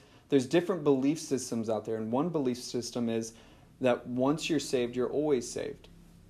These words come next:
That once you give your life to Christ, um, that you're just saved forever. And it's like your check mark. And, like, you can show the angels at the heavenly gate, like, uh,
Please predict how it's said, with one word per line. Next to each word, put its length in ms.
That 100
once 240
you 60
give 160
your 80
life 220
to 80
Christ, 540
um, 240
that 180
you're 100
just 220
saved 300
forever. 480
And 200
it's 200
like 220
your 120
check 320
mark. 340
And, 260
like, 220
you 80
can 140
show 480
the 140
angels 360
at 120
the 80
heavenly 320
gate, 180
like, 260
uh, 300